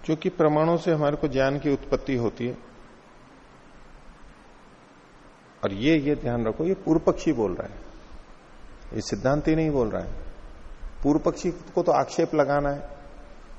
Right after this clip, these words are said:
वो क्या देख करके, क्या छोड़ करके कह रहा है। भाई, एक साथ अनेक ज्ञान होने लगेंगे। सिद्धांत क्या है कि एक साथ एक ही ज्ञान होता है,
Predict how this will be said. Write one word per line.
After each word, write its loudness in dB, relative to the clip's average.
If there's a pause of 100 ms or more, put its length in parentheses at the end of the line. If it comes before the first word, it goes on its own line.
(380)
वो -2 (100)
क्या 8
देख 2
करके, -2
क्या 4
छोड़ 6
करके 2
कह -6
रहा -6
है। -10 (2000)
भाई, 0 (100)
एक 2
साथ 0
अनेक -2
ज्ञान 2
होने 0
लगेंगे। -2 (1600)
सिद्धांत 2
क्या 6
है 8
कि 2 (220)
एक 2
साथ 4
एक 2
ही 4
ज्ञान 2
होता -2
है, -6